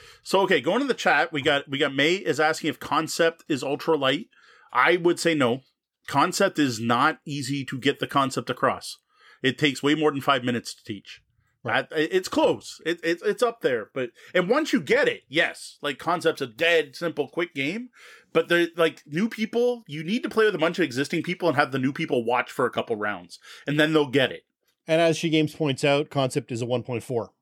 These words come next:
Speaker 1: So there you go. Um, yeah, so Deanna agreed Fox in the Forest should be light, not ultra light.
Speaker 2: Uh, Ryan's asking, "Breakdancing Meeples over Meeple Circus," but we don't think you've played Meeple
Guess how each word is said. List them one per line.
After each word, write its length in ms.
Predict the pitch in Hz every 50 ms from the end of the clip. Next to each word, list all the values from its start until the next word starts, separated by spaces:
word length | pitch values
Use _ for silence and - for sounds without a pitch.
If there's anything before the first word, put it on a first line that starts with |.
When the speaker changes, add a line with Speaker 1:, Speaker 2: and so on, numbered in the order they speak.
| _ _ _ _
Speaker 1:
So 160 | - - 135
there 100 | 135 139
you 80 | 131
go. 200 | 117 120 92 - _ _ _ _ _ - - - - - - -
Um, 680 | 147 147 151 151 151 151 147 147 147 147 147 143 143 135 _
yeah, 260 | - 165 151 143 143
so 540 | - - - 151 147 143 139 143 143 143 139 139 _ _ _ -
Deanna 380 | 147 127 156 160 165 170 165
agreed 320 | 160 - 143 147 143 143 -
Fox 300 | - 156 135 147 - -
in 60 | 156
the 60 | 139
Forest 300 | - - 143 143 131 -
should 80 | 135 113
be 100 | 120 123
light, 300 | 123 127 123 127 135 -
not 160 | - 123 117
ultra 300 | 120 120 120 - - 127
light. 280 | 110 107 110 123 - _ _ _ _ _ _ _ _ -
Speaker 2:
Uh, 160 | 151 147 151 143
Ryan's 380 | 143 165 220 285 277 208 151
asking, 720 | 180 175 175 165 156 - - 180 170 165 160 156 143 131 123
"Breakdancing 520 | 110 165 202 190 - 196 190 170 - 175 151
Meeples 380 | 147 165 170 - 180 170 151
over 300 | 165 139 147 151 160 151
Meeple 320 | 139 143 160 160 170 160 -
Circus," 540 | - - 175 180 180 - 143 120 110 -
but 120 | - - 120
we 80 | 117
don't 200 | 135 151 151 127
think 160 | - 151 127 143
you've 180 | 147 127 -
played 220 | - 151 151 156 160
Meeple 200 | 170 165 170